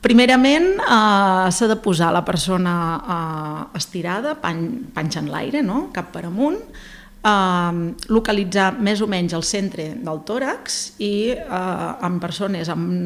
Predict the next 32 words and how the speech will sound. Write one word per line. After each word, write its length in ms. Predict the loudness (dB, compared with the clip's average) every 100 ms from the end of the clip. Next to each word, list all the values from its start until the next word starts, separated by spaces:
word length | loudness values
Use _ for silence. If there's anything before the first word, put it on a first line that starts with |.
| 0
no 140 | 0 0
molt 320 | 0 -4 -4
pit, 440 | -2 -2 -4 -8
més 360 | -6 -2 -2 0
o 60 |
menys, 560 | 0 0 0 -2 -2 -6
eh, 600 | -4 -2 -2 -2 -2 -6 -12 -20 _
on 540 | -6 -2 -2 -2 -4 -4
estarien 480 | -8 -8 -4 -2 -2
els 160 | -2 -6
dos 180 | -6 -4
mugrons, 600 | -4 -2 -2 -2 -4 -10 -16 -20 -6
al 140 | -2
mig 420 | 0 0 -4 -8 -14 -6
del 220 | -4 -4
tòrax, 460 | -6 -6 -10 -14 -4
a 80 | 0
l'alçada 460 | 0 0 -2 -2
dels 180 | -2 -4
dos 180 | -6 -2
mugrons, 440 | -2 0 -2 -4 -10 -18 -20 -16 -4
hem 120 | -2
de 100 | 0
plantar 500 | 0 -2 -2 -4 -8 -6
el 160 | -4 -2
taló 520 | -2 0 2 0 -6 -14 -12
de 220 | -8 -8
la 180 | -8 -4
mà, 180 | 0 -2 -2 -18 -20 -20 -20 -12 -2
entrellaçar 840 | 0 0 0 0 -2 -2 -4 -6 -14 -20 -8
l'altra 400 | -2 -2 -2 -6
mà 300 | -4 -4 -6